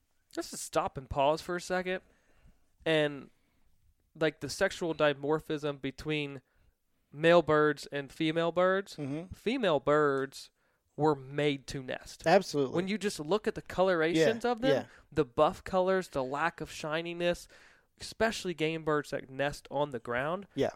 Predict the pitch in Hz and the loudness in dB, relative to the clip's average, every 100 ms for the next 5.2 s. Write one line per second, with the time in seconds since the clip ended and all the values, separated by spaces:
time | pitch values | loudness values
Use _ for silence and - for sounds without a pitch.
0 | - 185 196 175 160 143 147 156 160 156 | 0 0 0 -2 -6 -8 -6 -2 2 0
1 | 156 156 _ - - 170 147 143 139 - | -2 -10 _ -16 -8 -6 -2 -2 -2 -6
2 | - - _ _ _ _ - 139 147 139 | -16 -20 _ _ _ _ -2 0 0 -2
3 | 135 131 127 - _ 160 156 151 147 - | 0 0 -4 -10 _ -2 0 0 -4 -10
4 | _ _ _ _ 151 143 135 139 151 135 | _ _ _ _ -2 -2 0 0 2 0
5 | 123 | -2